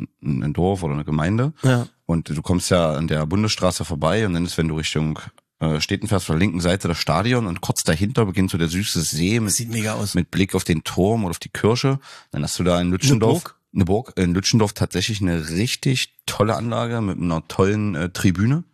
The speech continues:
Speaker 2: Ja.
Speaker 1: Und da spielen auch relativ prominente Spieler.
Speaker 2: Ja.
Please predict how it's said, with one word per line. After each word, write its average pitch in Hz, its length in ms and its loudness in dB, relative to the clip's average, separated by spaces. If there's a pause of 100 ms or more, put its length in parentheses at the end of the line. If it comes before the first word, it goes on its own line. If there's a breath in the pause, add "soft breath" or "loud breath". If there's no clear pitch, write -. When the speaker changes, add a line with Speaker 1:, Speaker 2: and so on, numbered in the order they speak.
Speaker 2:
Ja. 139 240 4 (320)
Speaker 1:
Und 104 180 4
da 98 80 2
spielen 110 220 2
auch 107 240 0
relativ 101 420 2
prominente 107 540 2
Spieler. 92 440 0 (1200)
Speaker 2:
Ja. 123 220 4